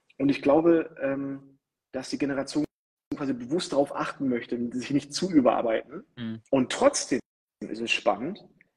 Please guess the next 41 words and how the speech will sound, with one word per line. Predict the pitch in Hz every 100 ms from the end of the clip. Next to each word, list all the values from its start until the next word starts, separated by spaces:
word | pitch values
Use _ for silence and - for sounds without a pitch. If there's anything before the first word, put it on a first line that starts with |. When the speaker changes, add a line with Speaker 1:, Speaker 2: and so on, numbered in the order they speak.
| _ -
Speaker 1:
ist | 123 -
das | 170 -
die | 180
Generation, | 165 160 160 - 160
die | 135
gerade | 123 127 131
in | 117
Deutschland | 131 143 131
die | 120
meisten | 117 143 - 160 135
Burnout-Raten | 135 135 151 - 101 - -
hat. | - _ _ -
Speaker 2:
Ach, | 120 120 - -
okay. | 135 127 117 - 135 - _
Interessant. | - - 120 113
Speaker 1:
Ne? | 117 156 226
Also | 131 127 143 143 - - - _
da | - 147 143
kann | 147
man | 139
über | 123
Belastbarkeit | 107 139 - - 202 196 190
sprechen, | - 180 - 185
da | 185
kann | 147
man | 127
über | 120
Fülle | 113 - 202
von | - 175
Arbeit | 165 156
sprechen | - 170 151 131
oder | 131
wie | 131
auch | -
immer. | 117 - -
Aber | - 139 -
Speaker 2:
Mhm. | 107
Speaker 1:
Fakt | 185 -
ist | 165
erstmal | 160 - 151
quasi, | - 147 143